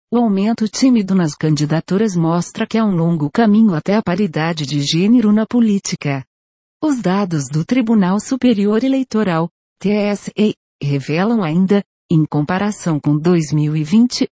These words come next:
um leve aumento no número de mulheres concorrendo,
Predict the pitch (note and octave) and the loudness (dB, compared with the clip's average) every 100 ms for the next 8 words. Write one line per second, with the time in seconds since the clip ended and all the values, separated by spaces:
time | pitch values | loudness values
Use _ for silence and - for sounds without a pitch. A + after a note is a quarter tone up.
0 | _ _ - A#3 F3+ D3+ D3+ G3+ E3 E3+ | _ _ -2 0 0 -2 -2 -2 0 0
1 | F#3 D#3+ D3+ D#3+ D#3+ D3+ C#3 C3 D#3 G3+ | -2 0 0 2 2 0 -2 -2 0 0
2 | F#3+ G3+ F3 C#3+ - C4 - A3+ G3 G#3+ | 0 0 -2 -4 0 0 2 -2 0 0
3 | G3+ | 0